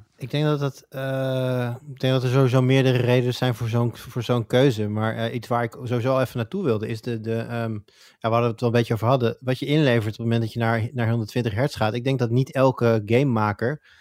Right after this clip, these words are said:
eh, die offers wil brengen. Ehm, als ik bijvoorbeeld kijk naar, eh, Jules zegt net, eh, de, eh, resolutie naar beneden brengen vind ik geen probleem. Eh, in de actie zie ik dat niet. In Dirt vijf zie ik,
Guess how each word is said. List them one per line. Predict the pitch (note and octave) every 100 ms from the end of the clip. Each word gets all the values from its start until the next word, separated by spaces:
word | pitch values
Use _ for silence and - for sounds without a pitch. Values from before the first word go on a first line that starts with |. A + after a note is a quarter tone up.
| - _ _ B2
eh, | A#2
die | A2 A2+ C3+
offers | E3+ G3 D#3
wil | A2
brengen. | G#2+ G2+ G2+ G#2
Ehm, | A#2 A#2 A#2+
als | A#2+
ik | -
bijvoorbeeld | C#3+ C3
kijk | C3+ B2
naar, | A#2+ A2
eh, | A#2 A#2 A#2+
Jules | B2 C3 A#2
zegt | -
net, | A#2 B2
eh, | A#2 A#2 A2
de, | A2 A2 A2
eh, | G#2+ G#2+ G#2+ _ - - - _
resolutie | A#2+ A2 C#3 -
naar | A#2+
beneden | A#2+ A2+
brengen | A2 A2
vind | - B2
ik | -
geen | A#2+
probleem. | A#2 G#2+ A2+ A2 A2+
Eh, | A2 G#2+ - A#2+ A2 - -
in | C#3
de | B2
actie | B2 -
zie | - B2
ik |
dat | D#3
niet. | C#3 D#3
In | C#3
Dirt | B2 C#3 B2
vijf | E3+ C#3+ A#2 -
zie | - C3+
ik, | B2